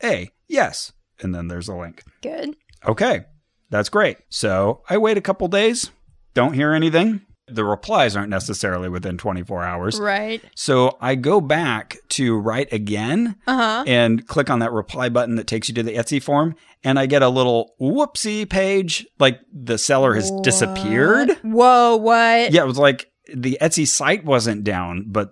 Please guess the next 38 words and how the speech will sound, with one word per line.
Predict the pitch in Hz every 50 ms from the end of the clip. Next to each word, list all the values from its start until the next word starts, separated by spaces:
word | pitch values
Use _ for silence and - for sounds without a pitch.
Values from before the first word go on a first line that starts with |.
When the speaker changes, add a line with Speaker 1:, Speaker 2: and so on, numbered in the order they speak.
| _ _
Speaker 1:
this | 127 113 123 127 - - -
artist, | - 110 120 151 139 120 - -
like, | 104 95 -
I | 101
couldn't | 92 - - 123 117 110 - - -
access | 107 - - 117 110 98
that | - 101 90
message. | - 120 131 127 - 127 -
I | 101 90
couldn't | - - 98 90 76
reply | 95 90 - - - 113 113 127
to | 131 131
them. | 131 131 131 135 135
Speaker 2:
Right. | 139 139 - - - - -
Okay. | 220 - - 214 202 202 214 254 339 381
Speaker 1:
So | - - - - 180 180 190 165 135 113 104 98 104 107
at | 127 120 113
first | - 190 220 208 -
I | 151
was | 131 131 123
thinking, | - - 123 110 113 117 113 -
"Oh, | 135 139
wow, | 127 123 117 127 131 127 113
they | 104 107 110
just | 107 113 101 -
closed | - 113 110 104 95 -
up | 104 87 -
shop | - - 123 98 95 90 - - -
and | - 98 95 92
ran | 90 90 90 90 87 98
off." | 117 117 - - - -
Speaker 2:
<laughs> | 311 - -
They | 392 302 277
were, | 269 294 277 254 254 311
they | 262 294 277 208
were | 202 214 208
that | 202 208 226 220 196 226 - - -
terrified. | - - 233 208 185 185 185 185 185 202 147 117 - - 190 190 208